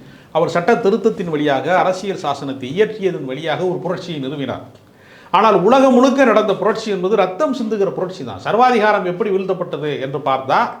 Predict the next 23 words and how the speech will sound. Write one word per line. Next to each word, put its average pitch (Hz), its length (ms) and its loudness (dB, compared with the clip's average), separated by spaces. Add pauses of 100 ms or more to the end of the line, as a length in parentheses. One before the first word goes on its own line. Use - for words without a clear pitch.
(840)
ஏ-, 170 180 4
அதாவது 240 500 6
அரசாங்கமே 262 720 4
எதை 240 200 4
வைத்துக்கொண்டு 196 720 0
நடக்கிறது? 160 640 -6 (720)
துப்பாக்கியிலே 247 640 4
தான் 269 160 6
அரசியல் 226 480 2
அதிகாரமே 233 380 0
பிறக்கிறது. 175 760 -8 (880)
துப்பாக்கியினுடைய 254 800 4
முனையிலே 254 420 4
தான் 269 160 2
இந்த 233 180 0
நாட்டில் 226 280 2
உலகத்தில் 240 440 2
இருக்கக்கூடிய 214 360 0
எல்லா 226 220 4
அரசியல் 240 360 0
அதிகாரமும் 208 380 -2
பிறக்கிறது. 190 400 -6
அப்ப 240 320 0